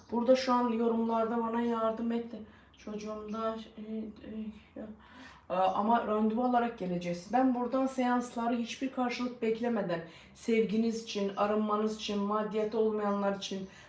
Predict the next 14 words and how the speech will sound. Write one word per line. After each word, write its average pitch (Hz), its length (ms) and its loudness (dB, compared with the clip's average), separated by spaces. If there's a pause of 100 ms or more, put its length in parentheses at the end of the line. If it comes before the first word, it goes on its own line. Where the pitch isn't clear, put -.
parası 226 400 0
pulu 226 120 -2
olmayanlar 220 460 2
için 220 200 -4
yapıyorum 220 460 0
ki - 200 -4
arınsınlar, 202 720 2
şifa 202 460 4
bulsunlar. 175 360 -2 (340)
Para 220 260 2
kapıları 208 500 2
açılsın, 185 560 -2
şansları 208 680 0
açılsın. 190 640 -2